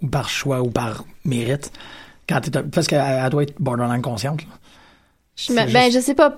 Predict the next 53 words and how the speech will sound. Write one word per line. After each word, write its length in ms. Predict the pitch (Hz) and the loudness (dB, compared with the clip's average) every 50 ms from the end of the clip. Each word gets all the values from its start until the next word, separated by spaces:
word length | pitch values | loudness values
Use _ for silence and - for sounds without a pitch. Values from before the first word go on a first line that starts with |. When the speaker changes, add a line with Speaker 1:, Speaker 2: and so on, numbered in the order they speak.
| - | -4
Speaker 2:
Moi, 140 | 196 220 220 | -4 -2 -2
je 80 | 214 214 | -2 -2
sais 100 | - 202 | -4 -6
pas. 140 | - - 185 202 - - | -6 -6 -8 -8 -8 -8
Ouais. 100 | - 196 185 | -4 -2 0
Speaker 1:
Je 60 | 131 | 2
vous 40 | 143 | 4
dirais, 260 | 147 202 220 269 285 277 - | 6 6 6 6 2 2 2
euh, 80 | 220 202 - 202 | 2 2 6 6
honnêtement, 400 | 196 196 220 208 202 214 247 269 | 6 8 8 8 6 6 6 6
là, 100 | 294 285 - - - - | 4 0 -2 -8 -4 2
Alexa 300 | 180 170 170 - - 170 | 4 4 4 4 2 4
Bliss 440 | 147 170 190 196 - - - - - - | 4 4 4 2 0 -2 -6 -10 -10 -6
est 100 | - 147 | -4 0
une 120 | - 147 147 | 0 2 2
performeuse 420 | 170 143 - 156 151 143 143 143 | 0 0 0 0 0 2 2 2
extraordinaire. 540 | 151 135 - - 143 131 127 127 135 143 139 - - - - - | 0 -2 -2 -2 -2 0 0 0 0 -2 -2 -4 -10 -20 -6 -4
Performeur, 440 | 156 147 - - 143 135 131 135 127 | -4 -2 -2 -2 -2 0 -2 -2 -2
performeuse, 380 | 135 143 - - 139 135 139 | -4 -6 -8 -4 -4 -2 -2
je 60 | 123 | -2
sais 60 | 120 143 | -2 -4
pas 80 | - - | -4 -4
exactement 420 | 160 131 139 143 - 156 156 147 | -2 -2 -4 -4 -2 -2 -2 -2
comment 180 | 143 160 143 143 | -2 0 0 0
le 40 | 139 | 0
dire, 180 | 131 151 165 160 | 0 -2 -2 -2
là. 40 | 160 - - - - - - - - - - - | -4 -6 -10 -14 -14 -14 -14 -14 -16 -12 -6 -4
Euh, 180 | 165 147 139 135 | -2 -2 0 0
ou 120 | 135 160 | 2 0
du 120 | 151 120 143 | 0 2 2
moins, 140 | 160 165 | 0 2
c'est 120 | 156 - 156 | 2 0 0
quoi 180 | - 165 160 | 2 2 2
le, 140 | 156 143 139 | 4 2 0
l'usage 580 | 147 139 135 135 143 135 131 143 139 139 123 117 - - - - - - _ | 0 -2 -2 -2 0 0 0 0 0 0 -2 -4 -8 -14 -20 -20 -20 -12 _
propre 260 | - 147 151 151 - | -2 -2 -2 -2 -4
du 40 | 123 | -6
français. 360 | - - 151 147 120 - 156 160 156 - - - - - - - - _ _ _ _ _ _ _ _ _ _ _ _ _ _ _ _ _ _ _ _ _ _ _ _ _ _ _ _ _ _ _ _ _ - | -4 -2 -2 -2 -2 -2 -4 -6 -6 -10 -16 -20 -20 -20 -20 -20 -20 _ _ _ _ _ _ _ _ _ _ _ _ _ _ _ _ _ _ _ _ _ _ _ _ _ _ _ _ _ _ _ _ _ 2
Mais 140 | 151 165 170 | 4 6 6
encore, 320 | 156 156 151 175 170 139 | 6 6 4 4 2 2
elle 120 | 135 135 | 0 0
aussi, 160 | 131 120 - 147 | 0 -2 -2 -4
je 80 | 139 | -2
trouve 120 | - 135 117 | -4 -4 -4
qu'elle 120 | - 120 | -4 -4
serait 140 | - - 123 | -4 -4 -4
vraiment 240 | 110 120 120 120 113 | -4 -2 -2 -4 -2
plus 180 | - 135 113 - | -4 -6 -6 -6
utile 220 | - - 139 127 127 | -8 -6 -6 -4 -4
à 40 | 123 | -4
N 120 | 127 135 | -4 -4
X 140 | 135 - - | -6 -8 -10
T. 160 | - - - | -12 -16 -20